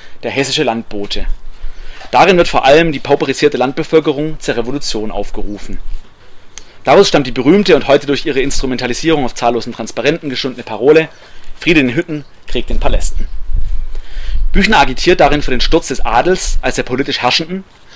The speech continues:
und des Bürgertums als der ökonomisch besitzenden Klasse. In Dantons Tod zeichnet sich ab, wie die französische als die trop-, prototypische bürgerliche Revolution vor der eigentlichen Frage, nämlich der Klassenfrage, Halt gemacht hatte.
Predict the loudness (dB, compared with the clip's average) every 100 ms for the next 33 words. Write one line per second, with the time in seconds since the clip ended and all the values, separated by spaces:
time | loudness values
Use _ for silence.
0 | -10 -6 -2 2 2 0 -2 -6 -6 -8
1 | -8 -6 -6 -4 -4 -4 -6 -6 -6 -6
2 | -14 -12 -10 -10 -14 -18 _ _ _ _
3 | _ _ _ _ _ 0 2 2 0 -6
4 | -6 0 0 0 -4 -20 0 0 2 -2
5 | -4 -4 -4 -4 -6 -6 -4 -2 -2 -2
6 | -2 -2 -6 -2 -2 -2 -2 0 0 -2
7 | -8 -6 0 0 0 -6 -8 -6 -8 -6
8 | -4 -2 -4 -8 -20 -20 -20 -20 -2 2
9 | 4 6 4 2 -2 -4 -2 0 0 -2
10 | -8 -18 -8 -6 -4 -4 -2 -2 -2 -6
11 | -2 0 0 0 0 0 -4 -10 -14 -16
12 | -16